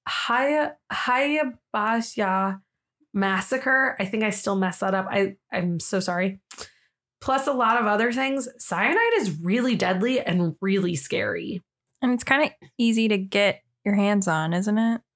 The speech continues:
Speaker 1: Actually, yes.
Speaker 2: I mean, in a sense, yeah.
Speaker 1: Still in this day and age, stores will sell it, as scary as that sounds.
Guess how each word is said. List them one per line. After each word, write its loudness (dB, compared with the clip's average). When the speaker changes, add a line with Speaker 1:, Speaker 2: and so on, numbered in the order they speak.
Speaker 1:
Actually, 0
yes. 0
Speaker 2:
I 0
mean, 4
in 2
a 2
sense, 2
yeah. 2
Speaker 1:
Still 0
in 2
this 0
day 0
and 0
age, 0
stores 2
will 0
sell 0
it, -2
as 0
scary 2
as 2
that -2
sounds. -2